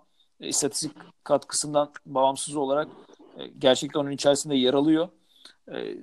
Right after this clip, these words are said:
Tornike Şengelya ve, e, bence bu maçta yine Yusuf Afol da Milutinov savunmasında kullanılacaktır. Ben Baskonya'nın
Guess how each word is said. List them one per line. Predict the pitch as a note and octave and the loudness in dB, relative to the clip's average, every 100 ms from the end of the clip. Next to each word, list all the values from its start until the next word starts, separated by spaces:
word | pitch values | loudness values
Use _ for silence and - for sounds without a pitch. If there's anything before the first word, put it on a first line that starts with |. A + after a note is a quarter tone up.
| - | -4
Tornike | - C#3+ D3+ C#3 D3 | 4 6 6 4 2
Şengelya | D3+ D3 D#3 D3 C#3+ | 2 2 4 4 4
ve, | D3 C#3+ _ - | 2 -2 _ -16
e, | C3+ B2 C3 | -14 -2 4
bence | C3+ C#3 D3 | 4 4 0
bu | |
maçta | D3+ C#3 D3 | 2 2 2
yine | D3 | 0
Yusuf | C#3+ C3+ C#3+ D#3+ | 0 0 0 -2
Afol | D3+ D#3 D3 | 0 2 2
da | B2+ | 0
Milutinov | C3+ C3+ C3+ C3 | -2 -4 -2 -2
savunmasında | B2 A#2+ A#2+ - B2+ | -2 -2 -2 -4 -6
kullanılacaktır. | - A#2+ A#2+ A#2 A#2+ A#2 - - - _ _ _ _ _ _ _ _ _ _ B3+ C#4 D4+ - D#3+ | -4 -4 -4 -4 -2 -2 -4 -8 -10 _ _ _ _ _ _ _ _ _ _ -20 -20 -20 -20 -8
Ben | C3+ C#3 D3+ D3+ | 4 4 4 4
Baskonya'nın | C#3+ C#3 - E3 D3+ D#3 | 6 8 6 6 6 4